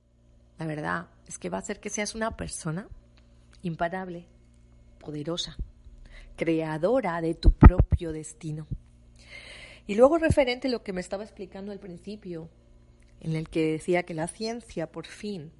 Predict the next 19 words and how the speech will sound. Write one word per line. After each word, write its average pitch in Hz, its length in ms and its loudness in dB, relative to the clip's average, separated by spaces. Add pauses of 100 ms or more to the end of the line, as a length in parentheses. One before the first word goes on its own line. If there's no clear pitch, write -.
(200)
se - 140 -14
ha 175 80 -10
puesto 180 240 -10
de 151 80 -4
acuerdo 170 420 -6
con 170 160 -12
la 170 60 -8
espiritualidad 170 920 -2 (840)
y - 80 -14
que 185 120 0
todos 285 360 2
somos 226 560 -4
un 165 240 -8
todo. 190 420 -10 (1200)
¿Por 180 180 -4
qué 233 140 -4
venía 226 280 -8
diciendo 190 440 -8
esto? 208 280 -12